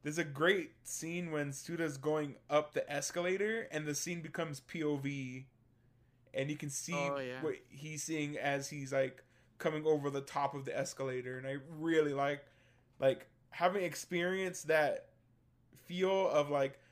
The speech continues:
Speaker 1: coming over the escalator and seeing, like, a bunch of people in a train station, it super reminded me of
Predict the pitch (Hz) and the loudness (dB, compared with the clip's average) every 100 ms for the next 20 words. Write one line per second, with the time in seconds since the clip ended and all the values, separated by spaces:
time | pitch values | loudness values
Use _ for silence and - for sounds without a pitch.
0 | _ - 180 165 139 156 151 147 135 147 | _ -2 2 2 2 2 4 2 2 2
1 | - 156 156 139 151 147 131 - 139 139 | 0 -2 -2 -4 -6 -6 -8 -6 -6 -4
2 | 127 151 143 139 151 143 143 135 143 139 | 0 0 0 -6 -6 -4 -4 -6 -8 -8
3 | 147 165 165 180 202 143 - - - 175 | -6 -6 -6 -6 -6 -6 -8 -10 -8 -8
4 | 147 143 143 139 131 135 135 135 131 135 | -4 -4 -4 -4 -6 -6 -8 -8 -4 -4
5 | 135 | -4